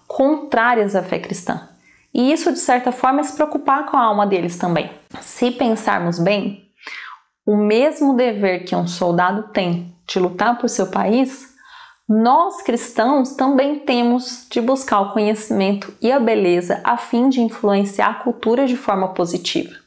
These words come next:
Dito tudo isso, eu quero finalizar com três exercícios mentais que C S Lewis propõe para que nós possamos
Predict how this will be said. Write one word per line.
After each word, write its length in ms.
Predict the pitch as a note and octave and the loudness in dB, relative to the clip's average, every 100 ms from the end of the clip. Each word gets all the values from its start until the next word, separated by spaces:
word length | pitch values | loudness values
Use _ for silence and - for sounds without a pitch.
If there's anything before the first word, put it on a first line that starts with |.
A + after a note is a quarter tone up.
| _ _ | _ _
Dito 360 | - A#3+ D#4+ D#4 | 0 2 4 2
tudo 320 | C#4 G3+ G3 | 2 4 4
isso, 640 | G3+ A3 G#3+ - F#3 E3+ - - | 4 0 -2 -4 -4 -4 -10 -2
eu 120 | G3 | -2
quero 220 | G3 A3 A3 | 2 0 2
finalizar 800 | A#3+ A3 G3 F#3+ G3+ G3 F#3+ - | 2 2 2 2 2 2 0 0
com 380 | G#3+ G#3 - - _ - | 0 0 -4 -14 _ -4
três 340 | B3 D4+ D#4+ | 0 2 2
exercícios 640 | D4 C4 C4 C4+ A3+ A3 G#3+ | 2 2 0 0 0 0 0
mentais 680 | G3 A3 - E3+ F#3 G3 - - | 0 0 0 0 0 -2 -8 -4
que 120 | G#3+ | -2
C 140 | - | 0
S 220 | G#3 G#3 G3+ | 0 0 0
Lewis 280 | F#3+ G3 | 2 0
propõe 580 | - A3 A3 F3+ E3+ F3+ | 0 -2 -2 -2 0 0
para 180 | F#3 G3 | 0 -2
que 120 | G3 | 0
nós 200 | G3+ G3+ | 0 0
possamos 680 | - G#3+ G#3+ G#3 G#3 G#3+ | 0 -2 0 0 2 0